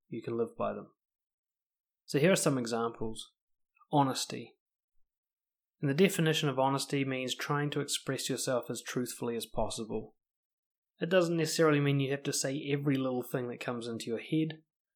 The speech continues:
but you'll know at any given moment whether you're deliberately withholding information or expressing misinformation or lying. So if you don't like being lied to, then you value honesty,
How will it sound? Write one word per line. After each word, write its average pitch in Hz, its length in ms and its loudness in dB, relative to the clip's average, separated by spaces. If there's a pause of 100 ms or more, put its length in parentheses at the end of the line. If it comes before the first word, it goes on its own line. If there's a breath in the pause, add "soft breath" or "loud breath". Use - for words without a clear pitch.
but 156 140 2
you'll 196 200 6
know 170 240 6
at 139 80 6
any 143 200 4
given 135 340 2
moment 120 380 2
whether 123 220 -2
you're 117 180 0
deliberately 127 760 0
withholding 127 540 0
information 117 840 -4 (300 soft breath)
or 113 460 4 (400)
expressing 117 640 4
misinformation 104 880 -6
or 104 140 -6
lying. 107 560 -4 (1200)
So - 140 -2
if - 100 0
you 175 60 6
don't 170 140 4
like 151 200 4
being 135 220 0
lied 123 360 2
to, 170 380 4 (160)
then 120 140 -2
you 117 100 -4
value 107 380 0
honesty, 110 560 -8